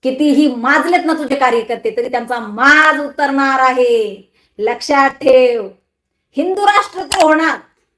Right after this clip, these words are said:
याच्या एका कार्यकर्त्याने मला काल कमेंट केली, तू जय हिंदू, तू म्हणली, अ,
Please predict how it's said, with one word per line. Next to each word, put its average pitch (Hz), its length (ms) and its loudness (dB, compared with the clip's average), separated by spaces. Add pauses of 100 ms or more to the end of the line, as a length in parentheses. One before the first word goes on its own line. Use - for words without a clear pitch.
(140)
याच्या 330 360 0
एका 339 120 0
कार्यकर्त्याने 330 640 -2
मला 311 200 -2
काल 294 220 -2
कमेंट 277 360 -4
केली, 233 180 -6
तू 370 320 -4
जय 370 200 2
हिंदू, 311 300 -4
तू 359 520 -6
म्हणली, 320 380 -4
अ, 262 340 2